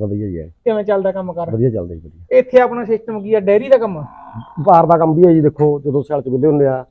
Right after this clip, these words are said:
Speaker 2: ਠੀਕ ਆ।
Speaker 1: ਉਹ ਆਪਣਾ ਮੇਨ ਕੰਮ ਦੁੱਧ ਦਾ ਹੀ ਆ ਜੀ।
Speaker 2: ਮੇਨ ਹੈਗਾ ਦੁੱਧ ਦਾ।
Speaker 1: ਹਾਂਜੀ,
Speaker 2: ਕੀ
Speaker 1: ਹਾਂਜੀ।
Speaker 2: ਰੇਟ ਵਿਕ ਰਿਹਾ ਦੁੱਧ ਉਰੇ?
Speaker 1: ਸੱਤਰ ਰੁਪਏ ਜੀ।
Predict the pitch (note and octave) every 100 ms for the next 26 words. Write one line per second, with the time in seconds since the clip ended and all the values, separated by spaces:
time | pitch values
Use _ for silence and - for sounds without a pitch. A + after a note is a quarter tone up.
0 | - G3 E3 E3+ D#3+ E3 E3+ D#3+ D#3+ D#3+
1 | D#3 A2 F#2+ A2 A2 E2+ D#2+ _ - G3
2 | A3 A3+ A3 G#3+ A3+ F#3+ D3 D3+ D#3+ C3+
3 | A2 F#2 A#3+ A3 G#3+ G#3 F#3 F#3+ G3+ F3+
4 | F#3 E3+ E3 - - B2+ G2 F2+ F2+